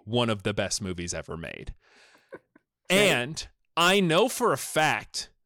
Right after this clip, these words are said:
Speaker 1: that Guillermo del Toro, the director of that movie, who only puts out bangers, by the way, banger after
Speaker 2: <laughs>
Speaker 1: banger after banger,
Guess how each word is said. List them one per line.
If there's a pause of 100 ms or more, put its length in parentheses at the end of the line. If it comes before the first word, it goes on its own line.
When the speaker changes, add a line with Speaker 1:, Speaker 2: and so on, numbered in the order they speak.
Speaker 1:
that (680)
Guillermo
del
Toro, (220)
the
director
of
that
movie, (560)
who
only
puts
out
bangers,
by
the
way, (160)
banger
after
Speaker 2:
<laughs>
Speaker 1:
banger
after
banger,